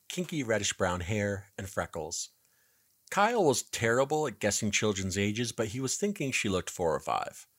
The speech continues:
Heather Williams was skinny and tall, a few inches taller than Max. She had pale skin, freckles to match her daughter, and curly red hair gathered up on top of her head.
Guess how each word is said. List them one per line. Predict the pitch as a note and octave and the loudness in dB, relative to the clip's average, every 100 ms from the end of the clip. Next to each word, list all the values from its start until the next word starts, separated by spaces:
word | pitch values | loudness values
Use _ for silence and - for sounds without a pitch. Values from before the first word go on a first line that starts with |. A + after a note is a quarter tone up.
| _ _ _ _ _ _ | _ _ _ _ _ _
Heather | C#3+ C#3+ C3 | 2 6 6
Williams | E3 C3 G2+ G#2+ G2+ | 8 6 4 0 0
was | F2 | 0
skinny | - - A#2+ G#2+ | 0 0 2 0
and | F#2 | 0
tall, | A#2 G2 D2 | 2 4 2
a | D2 | 0
few | - G#2 | -2 -4
inches | G2 - | -2 -4
taller | - - F2 D#2+ | -4 0 0 0
than | C#2+ D2+ | -4 -4
Max. | A2 G2+ - - - _ _ _ _ - | -2 -2 -4 -8 -10 _ _ _ _ -6
She | - | 0
had | A#2 G#2+ | 0 0
pale | - C#3 C3+ | 2 4 4
skin, | - B2 A2 G#2+ A2 - _ | 2 0 0 0 -4 -8 _
freckles | - C3 C3 B2 | -2 0 2 -2
to | - | 0
match | G2+ F#2+ - | 0 0 0
her | F#2+ | 0
daughter, | F#2 F2+ F2+ F2 E2+ _ _ G2 | 2 2 0 -2 -4 _ _ -8
and | G2 | -8
curly | - B2 A#2 | 0 0 0
red | G#2 G2 | 0 0
hair | F#2+ F#2+ E2+ D2+ D2+ - - | 0 -2 0 0 -4 -12 -2
gathered | G#2+ G2 F#2+ | 0 2 0
up | F2 | -6
on | F2 | -8
top | - D#2+ - | -6 -6 -6
of | - | -12
her | D#2+ | -8
head. | D#2 D2 C2+ | -6 -6 -6